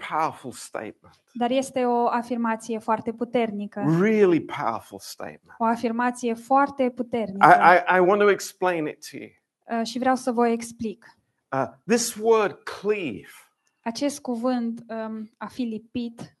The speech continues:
Speaker 2: a se ține strâns,
Speaker 1: is the word also used in Hebrew for sex.
Speaker 2: este același cuvânt folosit în ebraică pentru sex.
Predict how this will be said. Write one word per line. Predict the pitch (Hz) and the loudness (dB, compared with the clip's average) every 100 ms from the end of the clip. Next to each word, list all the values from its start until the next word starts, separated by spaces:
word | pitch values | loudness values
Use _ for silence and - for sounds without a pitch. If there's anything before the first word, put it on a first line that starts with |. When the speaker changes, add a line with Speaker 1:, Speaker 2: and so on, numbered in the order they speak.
| _ | _
Speaker 2:
a | 214 | -12
se | 208 - 214 208 208 208 - _ _ - - _ | -12 -8 -6 -6 -6 -8 -12 _ _ -20 -20 _
ține | - 247 226 | -2 0 0
strâns, | 214 - 220 240 254 - - | -2 -4 -2 -2 -4 -8 2
Speaker 1:
is | 214 220 214 143 | 8 8 8 6
the | 180 | 8
word | 175 196 254 254 220 180 - | 8 10 12 12 10 6 6
also | 254 277 269 - - 226 208 220 254 | 8 8 8 4 4 6 6 2 0
used | 226 170 208 | 0 -2 -4
in | 220 220 202 - | 0 2 0 -2
Hebrew | 226 254 190 190 180 165 - - | -2 0 2 6 6 4 0 -8
for | - | -2
sex. | 190 - 233 156 - - - - _ _ _ | -2 4 6 6 4 -12 -14 -16 _ _ _
Speaker 2:
este | 233 233 247 | -12 -8 -6
același | 247 285 277 262 - | -6 -4 -4 -6 -8
cuvânt | 233 214 277 320 359 - _ _ _ _ - | -12 -6 -4 -4 -6 -16 _ _ _ _ -10
folosit | 233 233 233 269 - | -8 -8 -10 -14 -12
în | 240 240 | -10 -8
ebraică | 226 220 240 247 247 | -6 -4 -4 -4 -8
pentru | 233 226 220 | -8 -8 -10
sex. | 220 - 190 - - - | -12 -10 -12 -12 -20 -20